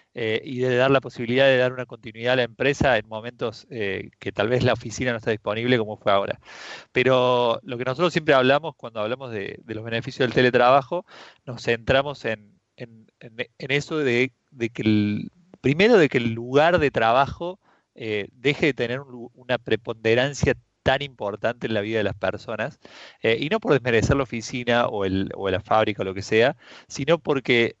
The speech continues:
eh, el trabajo tiene que ser lo importante de lo, de lo que nosotros somos en eso, ¿no? En lo que hacemos. O sea, eso que yo produzco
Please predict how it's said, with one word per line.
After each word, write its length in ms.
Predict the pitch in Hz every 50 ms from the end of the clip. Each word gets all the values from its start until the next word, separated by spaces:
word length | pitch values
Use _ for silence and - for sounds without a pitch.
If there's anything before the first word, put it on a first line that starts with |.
| _ -
eh, 200 | 143 123 117 113 110 110 107 _ _ _ - - _
el 180 | - 147 131 127
trabajo 500 | - 139 127 135 160 180 170 - - 123
tiene 240 | - - 113 110 104
que 40 | 101
ser 160 | - - 117
lo 60 | 120
importante 920 | 113 110 - 110 104 98 - - 113 117 113 - 120 110 104 101 - - -
de 160 | 101 98 98
lo, 380 | 95 95 95 95 98 95 - - -
de 120 | - 107
lo 100 | 101 98
que 460 | 95 - 98 98 95 98 98 101 104 -
nosotros 380 | 101 101 - - 120 117 110
somos 400 | - - 120 120 123 127 123 110 117
en 160 | 107 104 101
eso, 240 | 101 92 - - 98
¿no? 160 | - 104 123
En 80 | 131 113
lo 80 | 104 95
que 140 | 95 104
hacemos. 460 | 95 92 101 101 113 104 92 95 - -
O 40 |
sea, 140 | - - 104
eso 160 | 113 120 147
que 80 | 131 139 - 123
yo 120 | 120 139
produzco 840 | 127 - 156 139 147 147 131 143 143 - - _ - 123 110 127 175